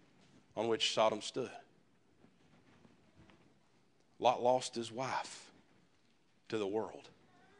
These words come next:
He lost his wife to the Lord, world. He lost himself to the world.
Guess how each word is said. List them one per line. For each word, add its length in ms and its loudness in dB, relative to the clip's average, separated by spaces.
He 60 -6
lost 300 6
his 120 -4
wife 300 2
to 100 -4
the 100 -4
Lord, 340 -4
world. 400 6
He 100 6
lost 340 12
himself 680 4
to 80 -6
the 60 2
world. 340 4